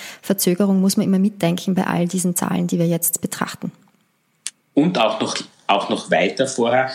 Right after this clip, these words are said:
Speaker 2: weil es ja immer eine kumulative Anzahl der Intensivpatienten ist und im Durchschnitt ein, ein Aufenthalt, wenn ich, wenn covid neunzehn auf eine Intensivstation komme, sozusagen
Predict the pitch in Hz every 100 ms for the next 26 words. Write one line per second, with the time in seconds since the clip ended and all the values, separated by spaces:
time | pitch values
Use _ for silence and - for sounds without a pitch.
0 | - - - 98 107 - 107 120 127 110
1 | 104 95 - 135 135 123 113 123 123 127
2 | 98 110 - 127 117 120 92 113 - 117
3 | - 127 - - _ _ _ _ _ -
4 | 120 - 101 98 - 92 123 - - -
5 | - - - 120 117 117 - 123 110 117
6 | 127 131 - 135 135 - 113 104 104 104
7 | - 110 104 - 98 - 135 123 117 104
8 | 139 - - - - _ 98 98 131 135
9 | 113 113 - 120 110 110 104 95 98 117
10 | 90 95 110 101 - 104 104 98 107 101
11 | 98 - 90 - 92 107 113 - - -
12 | 98